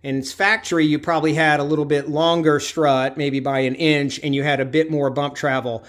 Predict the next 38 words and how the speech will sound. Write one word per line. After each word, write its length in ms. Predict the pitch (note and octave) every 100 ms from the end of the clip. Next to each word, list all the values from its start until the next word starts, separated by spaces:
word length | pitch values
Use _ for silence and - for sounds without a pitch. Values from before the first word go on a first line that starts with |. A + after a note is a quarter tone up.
| -
So 160 | - D3
the 80 | C3+
bump 260 | D3 D3+
might 180 | D3+ C#3
have 60 | C3
been, 280 | C3+ C3
like, 260 | B2+ B2 A#2+
three 340 | - D#3 C#3
inches, 480 | B2+ B2 C3 A#2+ A#2+ - - -
and 140 | C3
the 80 | B2+
droop 340 | B2 C#3 C3+
may 200 | C3+ A#2+
be 320 | A#2 A#2 A#2
three 420 | A2 - A#2+ A2+ A2
or 100 | A2
something. 380 | A#2+ G#2+ A2
They 160 | A2 C#3
were 100 | C3+
probably 300 | C3+ D#3+ D3
more 220 | B2+ A#2+
equal. 400 | F#3 F3+ E3+ D#3
Once 240 | D#3 D3+ -
you 60 |
lower 340 | C#3+ D3 C#3+ C#3+
it, 100 | C3+
put 160 | D3
the 80 | -
shorter 300 | C3+ D3+ C#3
strut 340 | C3+ - C#3+ C#3
on 160 | C3
it, 140 | C3 C3+
this 160 | D3
is 160 | C3+ B2+
your 100 | A#2+
situation. 800 | - B2+ C3 A#2+ A2+ - F2 - _ _ _ _ _ _
Okay? 460 | B2+ D3+ D#3+ G#3+ D#3+ _ _ _ _ _ _ _ _ _ _ _ _ _ _ _
Now, 460 | D3+ D3+ B2+ G#2+